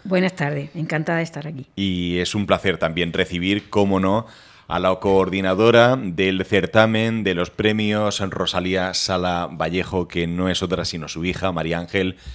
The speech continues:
Speaker 2: Hernández Sala. ¿Qué tal? Buenas tardes y bienvenida.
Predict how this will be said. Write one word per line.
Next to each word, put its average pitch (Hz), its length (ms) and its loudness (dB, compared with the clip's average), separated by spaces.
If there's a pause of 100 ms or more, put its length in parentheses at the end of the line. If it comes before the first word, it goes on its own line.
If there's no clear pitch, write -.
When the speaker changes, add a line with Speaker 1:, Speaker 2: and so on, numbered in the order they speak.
(220)
Speaker 2:
Hernández 90 560 -2
Sala. 85 240 0
¿Qué 82 100 -4
tal? 80 120 0
Buenas 80 240 -4
tardes 87 280 0
y 92 40 -2
bienvenida. 82 480 -2